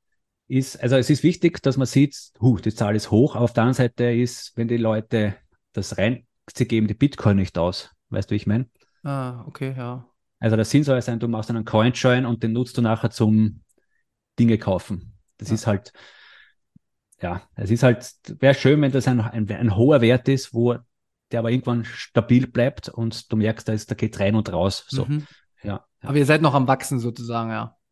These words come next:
Speaker 1: Das wird auf jeden Fall nach oben gehen, ja.
Speaker 2: Ja, okay, okay.
Speaker 1: Ja.
Speaker 2: Und, ähm, bei eurem Modell habt ihr irgendwelche Probleme mit dem Fee-Market oder spielt das nicht so eine große Rolle?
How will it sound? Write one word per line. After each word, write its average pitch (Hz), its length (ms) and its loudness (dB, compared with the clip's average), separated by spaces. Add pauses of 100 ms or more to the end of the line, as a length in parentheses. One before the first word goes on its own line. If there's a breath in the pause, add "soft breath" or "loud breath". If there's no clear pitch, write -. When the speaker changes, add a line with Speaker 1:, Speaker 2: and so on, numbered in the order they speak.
Speaker 1:
Das 117 180 2
wird 110 160 4
auf 101 100 -2
jeden 110 140 2
Fall 95 300 -4 (100)
nach 92 180 -10
oben 98 200 -8
gehen, 90 180 -8
ja. 98 240 -8
Speaker 2:
Ja, 135 320 -14
okay, - 300 -18 (100)
okay. - 260 -16 (140 loud breath)
Speaker 1:
Ja. 101 140 -10 (160 loud breath)
Speaker 2:
Und, 165 360 4
ähm, 151 520 0
bei 143 100 2
eurem 160 340 2
Modell 160 1000 0
habt 151 260 -14
ihr 175 120 -2
irgendwelche 165 420 0
Probleme 139 420 -2
mit 165 200 -2
dem 147 240 -2
Fee-Market 214 800 0
oder 170 180 0
spielt 165 320 -4
das 151 140 -2
nicht 139 160 -4
so 135 80 -6
eine 120 100 -6
große 120 320 -12
Rolle? 104 320 -16